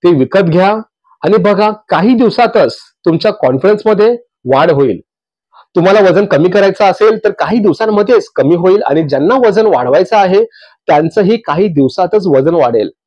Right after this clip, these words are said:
तर जराही उशीर करू नका. अर्ली फिफ्टी ची offer चालू आहे. कोर्सची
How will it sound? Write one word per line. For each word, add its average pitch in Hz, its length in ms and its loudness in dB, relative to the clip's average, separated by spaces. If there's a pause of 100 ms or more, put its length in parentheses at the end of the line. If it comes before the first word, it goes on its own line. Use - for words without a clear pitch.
(400)
तर 156 180 2
जराही 180 340 2
उशीर 208 260 0
करू 196 200 2
नका. 196 360 -2 (400)
अर्ली 185 380 2
फिफ्टी 202 560 0
ची - 180 -4
offer 190 340 -2
चालू 160 320 0
आहे. 190 280 2
कोर्सची 196 600 -2